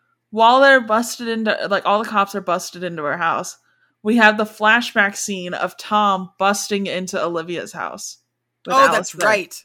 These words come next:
Speaker 1: I forgot
Speaker 2: Yes,
Speaker 1: about
Speaker 2: with
Speaker 1: that.
Speaker 2: Alice there.
Speaker 1: Yeah.
Speaker 2: Yes, I forgot about that too. Yes. So, like, there's, there's no information on how that nets out. They, they
Speaker 1: Nope.
Speaker 2: just, like, show you that one scene,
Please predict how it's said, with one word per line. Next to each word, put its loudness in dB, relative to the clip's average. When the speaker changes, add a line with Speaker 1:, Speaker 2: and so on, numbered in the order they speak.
Speaker 1:
I 2
forgot 6
Speaker 2:
Yes, 6
Speaker 1:
about 0
Speaker 2:
with -8
Speaker 1:
that. 2
Speaker 2:
Alice -2
there. -16
Speaker 1:
Yeah. 2
Speaker 2:
Yes, -4
I -8
forgot -8
about -10
that -10
too. -14
Yes. -12
So, -2
like, 2
there's, 2
there's -6
no -4
information -8
on -6
how -2
that -8
nets -14
out. -10
They, -10
they 0
Speaker 1:
Nope. 6
Speaker 2:
just, -8
like, -8
show -4
you -6
that -4
one -6
scene, -14